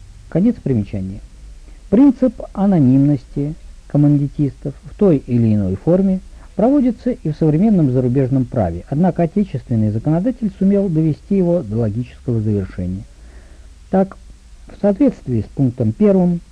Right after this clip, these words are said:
статьи восемьдесят третьей Гражданского кодекса товарищи-вкладчики могут даже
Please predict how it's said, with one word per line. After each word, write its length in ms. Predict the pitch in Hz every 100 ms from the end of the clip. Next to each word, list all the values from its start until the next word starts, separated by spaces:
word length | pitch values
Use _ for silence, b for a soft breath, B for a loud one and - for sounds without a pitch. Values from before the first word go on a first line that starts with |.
| -
статьи 320 | - 147 147
восемьдесят 560 | 123 131 120 113 110 113
третьей 320 | 123 117 104
Гражданского 580 | 101 101 95 90 - 101
кодекса 520 | - 202 196 - 175
товарищи-вкладчики 1120 | 196 226 160 - 101 - 165 190 - 180 - - b b b b b 160
могут 420 | 233 233 247 - -
даже 440 | 143 190 175 190